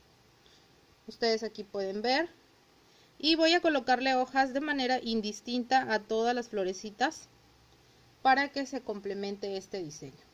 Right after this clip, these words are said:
Dejamos que se autonivele, que se opaque esta perla, y ahora voy a trabajar con mi pincel a cuarenta y cinco grados.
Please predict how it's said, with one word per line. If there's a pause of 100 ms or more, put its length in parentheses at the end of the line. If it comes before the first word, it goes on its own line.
(2000)
Dejamos
que
se
autonivele,
que
se (120)
opaque
esta
perla,
y
ahora
voy
a
trabajar
con
mi
pincel
a
cuarenta
y
cinco
grados.